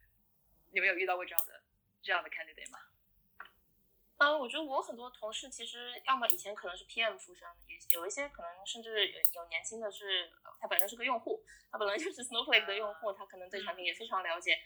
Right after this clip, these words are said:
Speaker 2: 他也可以转，有很多都是从用户转过来，因为他深深的知道这些用户的痛点是什么，呃，他，他也可以有，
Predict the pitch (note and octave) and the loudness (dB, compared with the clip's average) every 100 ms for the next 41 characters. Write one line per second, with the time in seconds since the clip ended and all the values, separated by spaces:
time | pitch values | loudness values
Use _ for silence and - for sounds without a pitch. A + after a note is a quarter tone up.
0 | - - C3+ A3+ F#3 E3+ - - - F#3 | -8 2 2 2 -2 -4 -4 -6 -2 -2
1 | G#3+ F3+ G#3+ C4+ C4 - F3 F3 B3 - | -2 0 0 0 -6 -8 -10 -8 -10 -8
2 | A3 - E3 D#3+ A3 - A#3 A#3 - _ | -6 0 0 0 -4 -2 -2 -2 -12 _
3 | A#3+ C4 B3 G3 - G#3+ G#3 F3 F3+ F3+ | -2 0 0 0 -2 2 4 4 0 -6
4 | F3+ F#3+ F3+ E3+ - G#3 F3 - - - | -6 -6 -8 -8 -2 2 2 2 -4 -6
5 | E3+ F3 - - - D#3+ D#3 - F3+ - | -6 -6 -8 -20 2 6 6 6 0 2
6 | F#3 F#3 D3 F3 F3+ D#3 C#3 | 0 0 -4 -8 -10 -8 -10